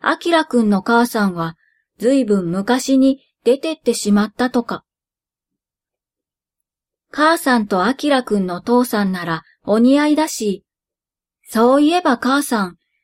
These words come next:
悲しい顔でいることが少なくなったし、綺麗になった。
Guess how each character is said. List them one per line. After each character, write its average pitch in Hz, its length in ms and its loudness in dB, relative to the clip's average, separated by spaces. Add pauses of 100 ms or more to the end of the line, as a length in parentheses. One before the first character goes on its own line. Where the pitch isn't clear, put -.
(160)
悲 247 280 2
し 320 200 -4
い 330 40 -8
顔 330 260 -2
で 330 160 -2
い 320 100 -4
る 330 120 -4
こ 330 160 -2
と 330 160 0
が 190 320 -2
少 - 340 -4
な 320 140 2
く 311 120 -2
な 240 140 2
っ 240 60 -8
た 208 160 -8
し、 190 340 -12 (400)
綺 302 200 0
麗 359 180 2
に 233 140 4
な 190 160 0
っ - 20 -4
た。 - 320 -10